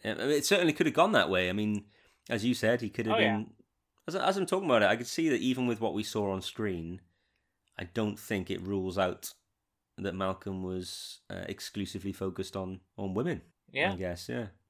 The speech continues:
Speaker 2: And, and who knows, he, e-, e-, even though he was drunk, he probably still had enough wits about, about him to say to Paul's bum instead of Trip's bum. Because if you ask Heather, she's kind of obsessed with Trip, so.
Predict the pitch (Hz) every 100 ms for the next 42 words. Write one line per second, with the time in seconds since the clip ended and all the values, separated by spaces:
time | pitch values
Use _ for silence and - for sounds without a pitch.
0 | _ - 156 156 165 160 185 190 180 170
1 | 151 - 180 180 170 180 170 - 185 175
2 | 170 165 165 190 175 165 156 156 156 151
3 | - 151 143 143 - 143 - 131 139 -
4 | _ 143 139 131 127 - 131 - - _
5 | 180 202 190 - 127 123 127 - 113 110
6 | 113 - _ - 170 - - - - -
7 | 175 175 180 208 196 190 - 180 170 143
8 | 135 - 151 - 165 - 151 151 143 -
9 | 139 131 - - 147 113 - - 123 120